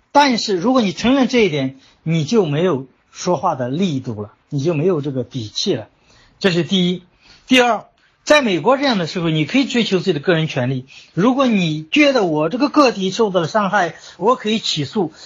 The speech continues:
没人瞧不起你，你是一个很，很了不起的人。但是以一个族群的名义去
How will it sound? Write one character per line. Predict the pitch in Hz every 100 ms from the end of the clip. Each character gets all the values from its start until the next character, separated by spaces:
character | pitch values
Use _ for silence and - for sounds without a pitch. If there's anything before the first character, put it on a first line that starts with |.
| -
没 | 170 226
人 | 247 233
瞧 | 156 156
不 | 135
起 | - 131
你， | 117 - _ -
你 | 175 185
是 | -
一 | 202
个 | 196 170 - -
很， | - 180
很 | - 208
了 | 147
不 | 151
起 | -
的 | 147
人。 | 123 113 - - _ -
但 | 294 277
是 | 240 254 226 - - - - - _ _ _ _ _
以 | - 226 247
一 | 254
个 | 240
族 | - - 240 311
群 | - 240
的 | 226
名 | 180 190
义 | 190
去 | - 165